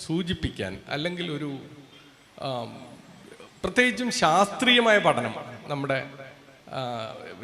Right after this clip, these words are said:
രേഖകളിൽ ഉണ്ടാവേണ്ടത് അത്യാവശ്യമാണെന്ന്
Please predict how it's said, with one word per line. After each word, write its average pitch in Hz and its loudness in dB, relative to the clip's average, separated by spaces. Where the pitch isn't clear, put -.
രേഖകളിൽ 175 2
ഉണ്ടാവേണ്ടത് 165 2
അത്യാവശ്യമാണെന്ന് 139 -4